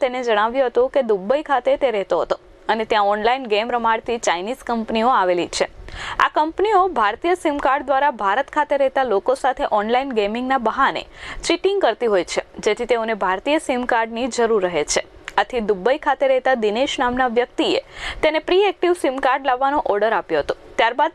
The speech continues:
તે સુરત આવ્યો હતો અને અહીં રહેતા ઉમેશ રેશમા તથા કેતન નામની વ્યક્તિનો સંપર્ક કરી તેઓને પ્રી એક્ટિવ સિમ કાર્ડ માટે ઓર્ડર આપ્યો હતો. તેમણે એકસો બાણું જેટલા પ્રી એક્ટિવ સિમ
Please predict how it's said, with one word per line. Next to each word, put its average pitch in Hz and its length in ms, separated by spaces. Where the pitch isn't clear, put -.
તે 359 140
સુરત 247 300
આવ્યો 165 260
હતો - 120
અને 226 120
અહીં 220 260
રહેતા 214 300
ઉમેશ 233 320
રેશમા 233 480
તથા - 300
કેતન 392 360
નામની 359 320
વ્યક્તિનો 294 460
સંપર્ક 254 480
કરી 254 260
તેઓને 262 200
પ્રી 285 200
એક્ટિવ 302 340
સિમ 240 240
કાર્ડ 254 260
માટે 247 180
ઓર્ડર 214 260
આપ્યો 147 240
હતો. - 120
તેમણે 220 260
એકસો 311 220
બાણું 294 380
જેટલા 339 340
પ્રી 311 240
એક્ટિવ 302 320
સિમ 262 120